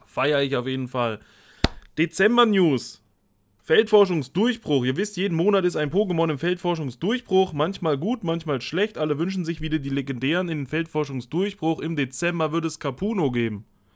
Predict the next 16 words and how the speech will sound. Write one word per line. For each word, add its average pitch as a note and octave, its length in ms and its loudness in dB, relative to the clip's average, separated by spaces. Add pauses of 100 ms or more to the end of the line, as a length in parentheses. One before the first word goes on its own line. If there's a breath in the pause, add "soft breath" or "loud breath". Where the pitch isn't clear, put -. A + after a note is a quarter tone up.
(580 soft breath)
Kapuno C4+ 880 2
im C3 160 -8
Feldforschungsdurchbruch. E3 1200 -2
Ihr C#3+ 100 2
habt C#3 120 -4
also B2 220 -2
viermal D#3+ 440 0
die C3+ 60 -2
Möglichkeit E3 600 -2
dazu. A3+ 520 0 (460 loud breath)
Adi, A3 300 -4
nein, D#4+ 460 -4
jetzt E4+ 280 -6
nicht, E4+ 580 -2
bitte. D#4+ 640 -6
<laughs> - 60 -20